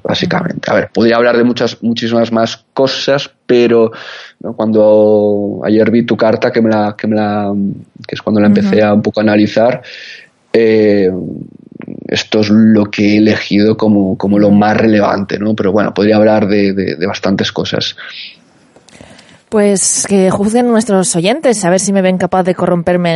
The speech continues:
Speaker 2: en el poder cuando triunfemos con este podcast. <laughs> Y bueno, ya veremos. Pues, mm,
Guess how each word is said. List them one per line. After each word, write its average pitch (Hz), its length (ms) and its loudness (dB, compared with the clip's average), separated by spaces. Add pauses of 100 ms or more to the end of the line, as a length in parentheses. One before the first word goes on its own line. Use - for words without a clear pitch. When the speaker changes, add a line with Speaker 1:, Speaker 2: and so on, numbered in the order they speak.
Speaker 2:
en 165 40 -2
el 160 80 -4
poder 175 320 -2
cuando 165 480 0
triunfemos 185 560 -2
con 202 120 -2
este 196 340 -2
podcast. 208 600 0
<laughs> 240 1600 -2 (560)
Y 196 120 -2
bueno, 165 240 -6
ya 175 160 -2
veremos. 180 480 0
Pues, 196 580 0
mm, 175 680 -2